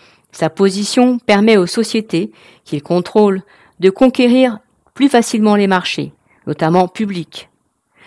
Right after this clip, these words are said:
Son emprise sur l'économie marocaine se fait via sa holding, Al Madda, aux multiples ramifications. On compte parmi ses quatre-vingts filiales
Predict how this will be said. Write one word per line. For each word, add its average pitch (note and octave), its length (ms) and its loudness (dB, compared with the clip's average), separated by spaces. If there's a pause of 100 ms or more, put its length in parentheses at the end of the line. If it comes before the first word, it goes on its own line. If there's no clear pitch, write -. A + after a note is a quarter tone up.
(180)
Son G#3+ 200 2
emprise A#3+ 520 2
sur E3 240 -4
l'économie A3 520 2
marocaine F#3+ 520 -2
se - 160 -6
fait G3 400 -4 (100)
via F3+ 280 -2
sa F3 240 -2
holding, E3+ 480 -2 (280)
Al D#3 160 -2
Madda, E3 460 -4 (420)
aux F3 120 -2
multiples G3 500 -4
ramifications. E3 920 -4 (640)
On D#3+ 100 -4
compte G#3+ 340 0
parmi F3 280 -2
ses E3 160 -8
quatre-vingts F3+ 520 -2
filiales G#3 560 0